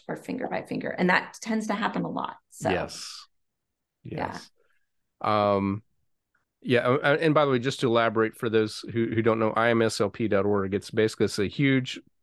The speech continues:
Speaker 2: uh, public domain sheet music library. And, um, you know, every now and then some students will say, "I found this online," and they, they brought in a version of, like, an easy version of, um,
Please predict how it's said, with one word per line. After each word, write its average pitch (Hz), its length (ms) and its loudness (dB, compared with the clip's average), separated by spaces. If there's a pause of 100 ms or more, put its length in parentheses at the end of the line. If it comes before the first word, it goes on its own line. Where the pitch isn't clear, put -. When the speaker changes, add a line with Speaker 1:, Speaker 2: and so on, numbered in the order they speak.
(100)
Speaker 2:
uh, 117 80 0
public 131 380 -2
domain 107 300 4
sheet - 460 -2
music 104 380 0
library. 90 800 0 (560)
And, 101 440 2
um, 98 380 0 (580)
you 135 100 2
know, 131 80 4
every 165 200 4
now 160 160 6
and 151 100 4
then 117 160 2
some 117 220 0
students 139 460 2
will 110 340 2
say, - 240 0
"I - 120 2
found 147 420 2
this 151 180 0
online," 117 500 2
and 98 140 0
they, 101 80 -2
they 101 220 -4
brought 113 340 2
in 104 140 2
a 98 60 0
version 104 480 0
of, 92 280 -6 (140)
like, - 260 -16
an 101 60 -8
easy 120 320 0
version 104 400 2
of, 90 240 -4
um, 80 420 -6